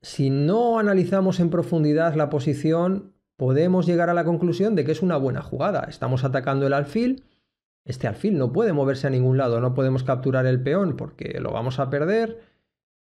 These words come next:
En, si nos vamos hacia atrás, pues el caballo va a comer el peón de E cinco, el negro va a tener, eh, en apariencia una posición, pues,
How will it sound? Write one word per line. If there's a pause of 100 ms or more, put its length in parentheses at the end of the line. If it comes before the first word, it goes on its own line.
(120)
En,
si
nos
vamos
hacia
atrás,
pues
el
caballo (360)
va
a
comer
el
peón
de
E
cinco,
el
negro
va
a
tener, (720)
eh,
en
apariencia
una
posición,
pues,